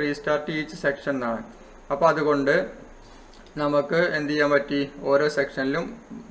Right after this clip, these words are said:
separate numbering തുടങ്ങാൻ പറ്റി. ഇങ്ങനെ line numbering ഇടാനുള്ള ഓപ്ഷനാണ് അതുള്ളത്.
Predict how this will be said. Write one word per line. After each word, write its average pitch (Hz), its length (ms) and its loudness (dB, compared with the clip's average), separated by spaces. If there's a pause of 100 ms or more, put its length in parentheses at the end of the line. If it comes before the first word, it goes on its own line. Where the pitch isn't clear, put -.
(100)
separate 139 540 2
numbering 131 500 0
തുടങ്ങാൻ 120 360 0
പറ്റി. - 220 -8 (540)
ഇങ്ങനെ 175 220 2 (100)
line 165 200 4 (100)
numbering 185 420 4
ഇടാനുള്ള 165 400 6 (160)
ഓപ്ഷനാണ് 143 520 2
അതുള്ളത്. 113 380 -2